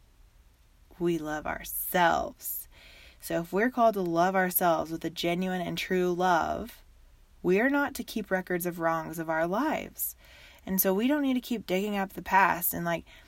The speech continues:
sure, there's time to dig up the roots of something. Like, if you're like, "Why do I always react this way in this situation?" And then you go and you're like, "Oh, it's because of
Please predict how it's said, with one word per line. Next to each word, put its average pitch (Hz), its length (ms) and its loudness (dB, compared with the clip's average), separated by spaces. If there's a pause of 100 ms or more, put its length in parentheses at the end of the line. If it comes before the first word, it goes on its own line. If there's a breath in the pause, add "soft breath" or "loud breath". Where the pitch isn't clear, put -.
(340 loud breath)
sure, 294 360 4
there's 214 280 2
time 175 440 -2
to 175 140 -8
dig 170 240 -2
up 170 140 0
the 170 100 -4
roots 165 380 -2
of 170 100 -6
something. 165 480 0
Like, 160 220 -6
if 165 160 -8
you're 170 120 -2
like, 165 200 -4
"Why 185 180 0
do 330 100 2
I 311 180 2
always 175 320 -2
react 165 280 -2
this - 200 -6
way 165 100 -4
in 160 100 -6
this 165 100 -4
situation?" - 760 -8
And 170 120 -6
then 165 120 -2
you 165 80 -4
go 165 220 4
and 160 100 -2
you're 151 80 -8
like, 151 140 -10 (120)
"Oh, 165 460 -4 (640 loud breath)
it's 247 200 -4
because 185 540 -2
of 156 480 -8